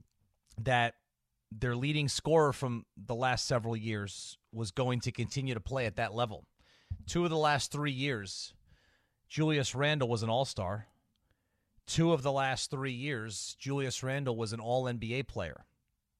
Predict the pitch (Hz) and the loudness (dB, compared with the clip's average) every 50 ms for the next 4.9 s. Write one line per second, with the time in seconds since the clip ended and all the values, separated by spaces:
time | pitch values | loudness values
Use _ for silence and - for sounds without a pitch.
0 | _ _ _ - 98 - - 120 131 127 127 113 - - 127 131 120 113 110 113 | _ _ _ -12 -10 -8 -6 -4 -4 -4 -4 -6 -6 -6 -4 -4 -2 -2 -2 0
1 | 123 127 123 110 110 107 104 - - - 127 - - 135 123 - 127 127 120 117 | 0 0 0 -2 -4 -4 -4 -4 -2 -2 -2 -2 -2 -4 -4 -2 -4 -2 0 0
2 | 113 113 113 110 107 101 104 107 107 107 101 113 - - - 127 123 110 - - | 0 0 0 -2 -2 -4 -2 -2 -2 -2 -4 -6 -6 -2 -2 0 0 0 -2 -4
3 | 131 123 113 117 101 107 110 107 92 - - - 117 117 120 110 - - 120 113 | -4 -6 -4 -4 -4 -4 -4 -6 -8 -8 -6 -6 -4 -4 -4 -6 -8 -8 -6 -6
4 | 104 95 80 104 110 107 107 104 101 92 98 95 104 113 110 92 69 | -6 -6 -4 -4 -4 -4 -2 -4 -4 -4 -4 -4 -2 -2 -2 -4 -6